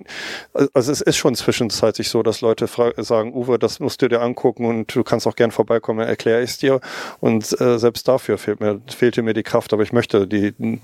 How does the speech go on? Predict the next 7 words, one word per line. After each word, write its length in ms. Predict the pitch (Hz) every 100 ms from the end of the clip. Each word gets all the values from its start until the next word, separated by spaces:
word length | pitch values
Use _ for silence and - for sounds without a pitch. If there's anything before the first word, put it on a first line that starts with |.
| -
Zeit 380 | - 107 - -
mir 540 | 120 113 113 117 117 110
nehmen 280 | 107 107 107
und, 320 | 107 - -
äh, 280 | 104 101 98 - - - - - - -
ähm, 640 | 107 101 101 101 98 107 - - _ _ _ _ _
ja, 320 | 113 101 101